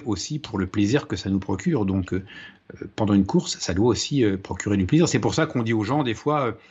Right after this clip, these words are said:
Vous allez voir, vous allez vous jeter sur un truc, vous comprenez pas pourquoi vous allez le manger, mais, euh, ça va vous faire plaisir. » Euh, oui, alors, on parle souvent des tucs ou des choses comme ça, ou d'un bout de saucisson. Moi, je peux pas manger de tucs, je peux pas manger de saucisson, je peux pas manger de vache qui rit parce que j'en mange jamais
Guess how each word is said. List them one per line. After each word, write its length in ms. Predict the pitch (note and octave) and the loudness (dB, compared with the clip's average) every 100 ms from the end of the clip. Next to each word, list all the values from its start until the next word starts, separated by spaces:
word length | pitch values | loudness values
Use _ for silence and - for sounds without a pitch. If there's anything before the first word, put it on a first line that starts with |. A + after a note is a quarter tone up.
| - - | -20 -6
Vous 60 | |
allez 100 | A2+ | 0
voir, 240 | A2+ D#3 C#3+ | 2 2 0
vous 60 | |
allez 100 | A#2 | -2
vous 120 | A2+ A2 | -6 -8
jeter 200 | - D#3 | -6 -6
sur 220 | - A#2+ | -4 -8
un 80 | A#2+ | -4
truc, 320 | F3+ G3+ - - _ | -4 -4 -6 -20 _
vous 60 | - | -10
comprenez 340 | C3 - A#2+ | -10 -6 -4
pas 140 | A#2 D#3 | -2 -4
pourquoi 360 | B2 - D3+ | -4 -2 -2
vous 220 | C3 A#2 | -2 -4
allez 140 | A#2 A2+ | -2 -2
le 60 | |
manger, 360 | A2+ B2 A#2+ F#3 | -2 -2 0 2
mais, 280 | D3+ C3+ D#3 | 2 2 0
euh, 180 | B2+ A2+ - - | 0 -4 -8 -20
ça 140 | - A2 | -12 -6
va 100 | B2 | -6
vous 100 | B2 | -4
faire 200 | C3+ - | -6 -4
plaisir. » 460 | C3+ C3 C#3+ G#2+ F2+ - - _ - | -2 2 2 0 -4 -18 -20 _ -20
Euh, 20 | F2 F2+ E2+ F2+ F2+ F#2 | -16 -14 -14 -14 -16 -2
oui, 240 | C#3 E3+ | 0 0
alors, 260 | A2+ F#2+ - - - | -2 -8 -8 -18 -14
on 80 | F#2 | -8
parle 160 | F#2 G#2+ | -4 -4
souvent 260 | - A2+ | -2 0
des 160 | A2+ B2 | 0 0
tucs 400 | A#2+ C#3 C#3 C3 | 2 2 4 2
ou 60 | |
des 60 | A#2 | 0
choses 180 | G#2+ A2+ | 0 -2
comme 180 | C3+ B2+ | 0 2
ça, 240 | C#3 C3 | 2 2
ou 80 | B2 | 2
d'un 120 | A2+ | -2
bout 100 | A2+ | -4
de 60 | A2 | -6
saucisson. 400 | A#2 B2+ C3+ G#2 | -8 -6 -4 -2
Moi, 240 | A#2 C3 | 0 0
je 100 | G#2+ | 0
peux 100 | A2 | -4
pas 120 | G2 | -4
manger 260 | G#2 G#2 G#2 | -4 -4 -6
de 60 | |
tucs, 180 | G#2 C#3+ | -4 -6
je 60 | - | -4
peux 100 | G2+ | -4
pas 120 | G#2 | -4
manger 200 | G#2 G2+ | -4 -4
de 60 | G2 | -6
saucisson, 400 | G#2 A#2+ F#3+ D#3+ | -6 -2 2 2
je 80 | |
peux 80 | - | 0
pas 100 | A2 | -4
manger 220 | A2+ G#2+ | -2 -2
de 40 | G2+ | -2
vache 160 | G#2 | -2
qui 100 | - | 0
rit 80 | D3+ | -2
parce 120 | C3 | -2
que 60 | G2 | -4
j'en 100 | A#2 | -2
mange 160 | A2+ A2 | -2 0
jamais 400 | B2 B2+ C3+ | 0 2 0